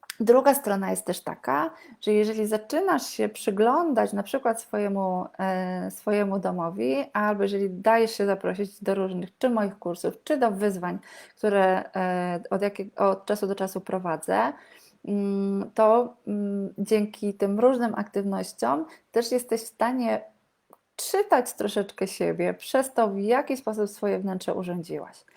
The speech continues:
I jeszcze jedna rzecz taka, która też jest ważna, bo może ci się teraz wydawać, że to wszystko się dzieje właśnie w taki sposób: „O, ja sobie tutaj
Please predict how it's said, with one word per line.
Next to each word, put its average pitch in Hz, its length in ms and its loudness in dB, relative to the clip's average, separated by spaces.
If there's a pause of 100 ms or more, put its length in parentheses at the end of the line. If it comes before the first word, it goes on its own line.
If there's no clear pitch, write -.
(440)
I 226 40 -2
jeszcze 262 280 2
jedna 269 300 4
rzecz 226 200 -2
taka, 233 260 2
która 214 300 0
też 202 160 -4
jest 202 140 -4
ważna, 302 260 2
bo 208 120 -2
może 226 200 -2
ci - 80 -14
się 226 100 0
teraz 214 280 0
wydawać, 220 460 0
że 208 60 -2
to 196 100 -6
wszystko 254 500 -2
się 202 180 -8
dzieje 220 300 2
właśnie 220 320 -2
w 220 40 -16
taki 202 220 -4
sposób: 214 460 -4
„O, 320 160 4
ja 226 140 2
sobie 202 200 -2
tutaj 202 320 -4